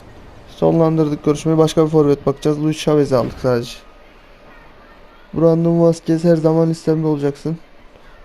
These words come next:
Kadrodan satılacak oyuncuları ayarlayalım. Benim Vasquez'i almam lazım. O yüzden. İleride iş yapamayacak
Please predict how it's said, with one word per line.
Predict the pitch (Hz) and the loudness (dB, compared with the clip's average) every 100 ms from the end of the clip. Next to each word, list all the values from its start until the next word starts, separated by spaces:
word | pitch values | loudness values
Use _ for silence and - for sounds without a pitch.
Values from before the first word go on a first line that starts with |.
| - | -2
Kadrodan | 160 170 170 170 | 2 2 2 0
satılacak | 170 165 165 160 170 | 2 -2 -2 -4 -2
oyuncuları | 170 170 160 165 160 | 0 0 0 2 4
ayarlayalım. | 147 135 127 123 - - - - - - - - - _ _ _ _ - - - | 2 0 -2 -6 -10 -20 -20 -20 -14 -8 -8 -10 -20 _ _ _ _ -20 -20 -6
Benim | 156 165 165 | -2 0 4
Vasquez'i | 170 165 151 151 | 2 2 -6 0
almam | 160 156 156 156 | 0 0 -2 -4
lazım. | 147 - - - _ _ - - _ - _ _ - | -6 -6 -12 -20 _ _ -20 -20 _ -20 _ _ -10
O | 156 | -6
yüzden. | 151 143 135 131 - _ - - - - - _ - _ - - - - _ - _ - - - - | -6 -4 -6 -6 -10 _ -20 -20 -20 -20 -20 _ -20 _ -20 -20 -20 -20 _ -20 _ -20 -20 -20 -8
İleride | 156 156 156 160 160 | 0 0 2 0 -2
iş | 165 | -2
yapamayacak | 165 156 160 151 147 151 | -2 0 0 0 -2 -6